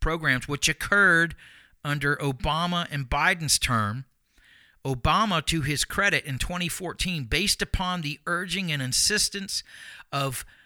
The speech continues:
uh, Fauci and Barrick's, uh, uh, colleagues who had concerns about the test,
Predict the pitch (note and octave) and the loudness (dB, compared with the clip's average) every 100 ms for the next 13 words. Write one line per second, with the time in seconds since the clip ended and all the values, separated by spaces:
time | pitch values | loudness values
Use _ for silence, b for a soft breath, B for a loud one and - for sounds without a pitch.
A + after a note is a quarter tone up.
0 | b - A#2+ A#2 - E3+ F#3+ - G3 F3+ | b -8 -6 -4 2 4 4 2 0 0
1 | C3+ A2+ - D#3 F3+ F3+ - - - _ | -4 -2 4 4 4 2 0 0 -2 _
2 | _ _ _ _ _ - - - C3 A2+ | _ _ _ _ _ -18 -16 -6 -4 -2
3 | G#2+ G#2+ G2+ B2 G#2 F#2+ - A3 G3+ C3 | -2 -4 -8 -10 -10 0 4 4 4 0
4 | A#2+ A#2+ - C3+ C#3 A#2 C3 - G3 A3+ | -2 -2 -2 2 0 0 -6 -4 0 0
5 | F#3+ C#3+ C3+ A2+ - B2 - | 0 0 -2 -4 -2 0 -2